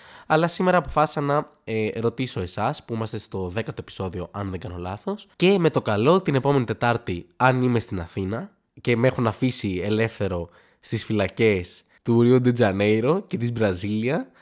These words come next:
θα κάνω ένα podcast για το πώς έχω περάσει στην Αμερική. Πιστεύω ότι θα έχω πάρα πολλά νέα να σας πω, θα τα σημειώνω όλα και θα έρθω την επόμενη Τετάρτη να πω όλη την εμπειρία της Αμερικής.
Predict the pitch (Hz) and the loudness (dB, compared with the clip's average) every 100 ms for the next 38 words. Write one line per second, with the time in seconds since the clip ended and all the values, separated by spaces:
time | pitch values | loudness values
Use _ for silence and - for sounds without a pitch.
0 | _ - - 170 165 160 147 110 151 - | _ -4 0 2 2 4 2 2 0 2
1 | 160 127 127 - 143 - - 131 131 113 | 0 0 -2 0 0 -2 -4 -4 -2 -2
2 | 117 - 107 95 90 87 156 165 - _ | -2 -4 -4 -4 -6 -6 -6 -6 -10 _
3 | - 139 131 - 127 120 117 98 95 92 | -4 -2 0 0 -2 0 0 0 -2 -4
4 | 92 87 87 - - 156 175 - - - | -4 -6 -8 -12 -6 -4 -4 -8 -12 -8
5 | 107 101 98 104 101 95 123 175 185 - | -6 -4 -2 -2 -2 -2 -2 -2 -4 -10
6 | _ _ - 135 147 139 135 104 113 110 | _ _ -8 -2 2 2 0 -4 -4 -2
7 | 131 131 - - 131 151 165 160 120 113 | 0 0 -4 -2 -2 -2 -4 -6 -6 -6
8 | - 143 147 127 135 131 104 98 107 123 | 2 2 2 2 2 2 -2 -2 0 0
9 | 123 127 - - 107 107 95 92 82 | -2 -6 -6 -6 -2 -2 -4 -12 -14